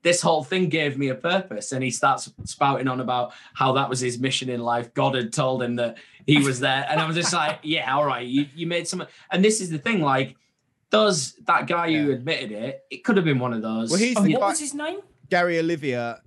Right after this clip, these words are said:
Speaker 2: He ha-, he's the guy who had the picture of John Bonet in his bag when he was
Speaker 3: Ooh.
Speaker 2: stopped police. He says, "Please," this is his note, he confess-,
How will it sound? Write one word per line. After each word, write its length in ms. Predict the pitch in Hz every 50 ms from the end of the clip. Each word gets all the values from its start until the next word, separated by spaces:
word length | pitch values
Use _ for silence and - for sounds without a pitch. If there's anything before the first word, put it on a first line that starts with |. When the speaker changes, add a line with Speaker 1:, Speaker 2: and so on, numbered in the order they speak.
| - -
Speaker 2:
He 280 | 135 156 185 214 233 233
ha-, 100 | 214 202
he's 220 | 165 185 226 233 233
the 80 | 233
guy 260 | 190 - 214 202 185
who 60 | 185 180
had 180 | 180 165 151
the 80 | 151 151
picture 440 | - - 180 - - - 160 151 143
of 100 | 143 131
John 320 | - 156 143 139 139 135 120
Bonet 360 | 139 135 139 135 131 127 123
in 60 | 117 120
his 100 | 120 -
bag 400 | - - 127 123 110 92 87 - - - - - - _ _ _ _ _ _ -
when 100 | - 123
he 80 | 127 120
was 100 | 117 147
Speaker 3:
Ooh. 40 |
Speaker 2:
stopped 120 | 160 127 -
police. 180 | 117 117 110 - _ _ - - -
He 40 |
says, 220 | 131 - 170 160 143
"Please," 360 | _ - 175 180 208 208 180 -
this 160 | 147 170 165
is 140 | - 202 165
his 180 | 185 185 165 135
note, 280 | 156 165 156 143 131 -
he 100 | 120 135
confess-, 460 | 127 - 139 123 117 131 127 131 -